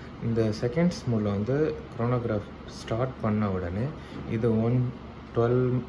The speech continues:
one minute வந்த பிறகு உள்ள இருக்கு இல்லையா சின்னதா, அது வந்து ஒன் மினிட்டுக்கு வரும்.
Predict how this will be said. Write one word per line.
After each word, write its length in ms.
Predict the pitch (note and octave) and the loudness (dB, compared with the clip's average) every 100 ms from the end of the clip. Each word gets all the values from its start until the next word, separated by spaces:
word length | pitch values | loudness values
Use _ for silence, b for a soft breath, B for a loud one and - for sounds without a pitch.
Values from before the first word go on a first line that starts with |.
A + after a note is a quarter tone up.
| - | -2
one 260 | A#2 B2 | 2 4
minute 320 | C3 C#3+ - A2+ | 4 2 0 0
வந்த 260 | A2 G#2+ | 2 2
பிறகு 520 | G2 G2 F2+ F#2+ C3+ - - | 2 2 2 2 0 -2 -4
உள்ள 260 | B2+ D3+ C#3+ | 0 4 4
இருக்கு 240 | A2+ - | 4 2
இல்லையா 300 | F#2+ G2 G#2 G2+ - - | 0 0 0 -2 -4 0
சின்னதா, 420 | G#2 G2 F#2+ A2 - B B - | 0 2 0 -2 -4 B B 0
அது 220 | A#2+ B2+ | 4 6
வந்து 260 | B2 C3 B2+ | 6 6 4
ஒன் 220 | A2+ A2 | 4 4
மினிட்டுக்கு 360 | G#2+ G#2+ G2 | 2 0 -2
வரும். 340 | F#2 - - | -4 -4 -10